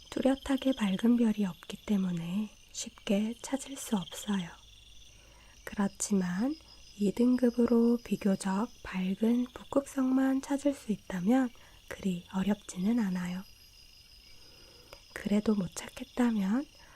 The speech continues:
북두칠성의 국자 끝부분에 있는 외라크와 두 배의 거리를 두 배 방향으로 다섯 배 늘려보세요. 그 끝에 바로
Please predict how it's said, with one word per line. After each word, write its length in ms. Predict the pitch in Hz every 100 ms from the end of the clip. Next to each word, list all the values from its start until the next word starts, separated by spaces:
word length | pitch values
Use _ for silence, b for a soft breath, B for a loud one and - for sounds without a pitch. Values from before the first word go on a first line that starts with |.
| B B -
북두칠성의 1200 | - - 214 - 233 208 226 214 208 214 214 226 -
국자 560 | - - - 196 190 196
끝부분에 680 | - 277 - 269 269 233 240
있는 500 | 208 165 175 240 233 - - -
외라크와 800 | 196 185 208 - - 196 180 220 285 - -
두 160 | 202
배의 360 | - 226 202 233
거리를 560 | - 175 180 226 247 226 B B B
두 180 | - 233
배 240 | 233 262 269
방향으로 720 | 240 185 190 196 175 220 233 - -
다섯 440 | - - 254 -
배 140 | 185
늘려보세요. 760 | 170 175 180 220 220 202 180 170 180 - - - - - - - - b b b b b -
그 140 | - 170 - 233 - -
끝에 280 | 254 269 269 -
바로 460 | - 196 175 185